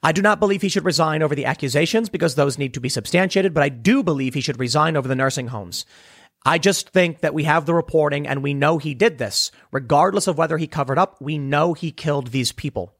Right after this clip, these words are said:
Quote, "As public servants, we must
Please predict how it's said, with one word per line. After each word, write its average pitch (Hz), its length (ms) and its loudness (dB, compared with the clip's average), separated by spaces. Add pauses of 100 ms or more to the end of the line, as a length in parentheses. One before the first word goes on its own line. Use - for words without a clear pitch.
(580)
Quote, - 320 0 (600)
"As 170 200 2
public 262 420 2
servants, 147 540 0 (240)
we 175 160 2
must 180 320 2